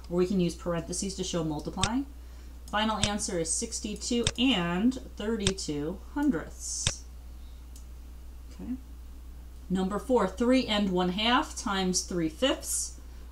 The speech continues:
Multiply, and you get two and one tenth. Again, these should be no problem for you. You guys are very well, doing very well on your calculator.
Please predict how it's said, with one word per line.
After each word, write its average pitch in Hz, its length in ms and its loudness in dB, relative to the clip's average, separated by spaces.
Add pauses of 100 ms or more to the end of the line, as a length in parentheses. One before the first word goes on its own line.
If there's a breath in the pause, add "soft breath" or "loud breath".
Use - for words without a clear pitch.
(140)
Multiply, 196 680 4
and 180 360 0
you 175 100 4
get 202 280 -2
two - 240 -4 (100)
and 190 260 0
one 170 200 0
tenth. 175 440 0
Again, 170 360 0 (120)
these 180 240 0
should 175 200 0
be 175 280 6
no 185 440 2
problem 208 480 4
for 226 160 -4
you. 247 300 2 (200)
You 170 80 -2
guys 160 240 2
are 156 60 2
very 175 380 2
well, 185 360 2
doing 180 340 2
very 175 220 4
well 185 160 4
on 185 140 2
your 175 100 0
calculator. 220 600 -2